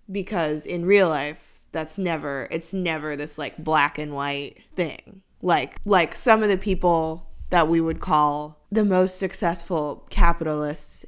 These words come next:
in the United States, for example, like, Bill Gates, have done or tried to do good, right? Many would describe him as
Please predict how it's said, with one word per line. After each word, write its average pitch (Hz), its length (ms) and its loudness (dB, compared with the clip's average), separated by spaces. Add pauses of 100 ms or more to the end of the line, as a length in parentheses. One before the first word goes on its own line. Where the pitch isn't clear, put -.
(100)
in 151 400 -6
the 156 80 -6
United 143 440 -8
States, 143 560 -10
for 175 200 -4
example, 156 500 -8
like, 139 280 -12 (140)
Bill 147 220 -6
Gates, - 480 -14 (520)
have 170 320 0
done 156 500 -2 (560)
or 180 160 2
tried 165 420 4
to 180 100 -2
do 151 360 -2
good, 170 500 0 (300)
right? 165 380 -2 (720)
Many 185 380 4
would 165 200 0
describe 160 460 -4
him 151 220 -6
as 143 440 -8